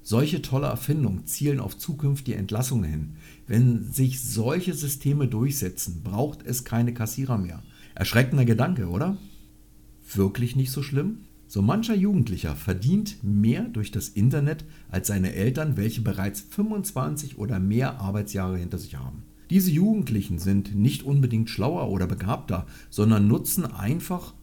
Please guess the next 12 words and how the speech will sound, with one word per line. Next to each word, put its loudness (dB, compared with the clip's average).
unsere 2
heutigen -2
Möglichkeiten, -6
während 2
ihre -6
Eltern -2
einkommenstechnisch -4
noch -2
auf -10
alte 0
und -6
überholte -2